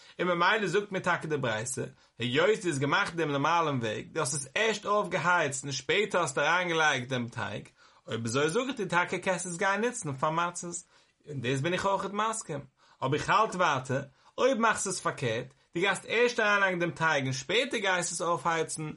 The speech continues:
זאגט דער לקיש, א אלפות, דאס הייסט נישט קיין נארמאלער וועג פאר מאכן ברויט. פרעגט די גמרא, מאי מצה הנו. מיט געהאט גלייך, די ברייתא טאן געהויבן, אז א מצה הנו, קען איך עס אויך ניצן.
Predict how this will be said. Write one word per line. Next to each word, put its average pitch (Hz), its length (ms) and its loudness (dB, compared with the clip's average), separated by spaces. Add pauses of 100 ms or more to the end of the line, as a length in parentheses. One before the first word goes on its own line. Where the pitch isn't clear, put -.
(340)
זאגט 214 240 0
דער 151 320 0
לקיש, 185 400 -2
א 139 40 -4
אלפות, 185 640 -2
דאס 135 180 -4
הייסט 160 240 -2
נישט 135 140 -8
קיין 131 100 -2
נארמאלער 127 380 0
וועג 117 240 -4
פאר 110 140 -8
מאכן 104 280 -8
ברויט. - 280 -16 (2000)
פרעגט 214 220 0
די 190 80 -4
גמרא, 160 300 2
מאי 156 280 2
מצה 160 460 0
הנו. 113 220 -2 (240)
מיט 123 140 -8
געהאט 185 280 2
גלייך, 175 380 2
די 139 80 -4
ברייתא 180 360 2
טאן 202 220 -2
געהויבן, 139 400 2
אז 127 180 -4
א 131 40 0
מצה 185 400 0
הנו, 170 480 0 (300)
קען 147 140 2
איך 143 140 -2
עס 135 140 -6
אויך 165 320 0
ניצן. 110 320 -6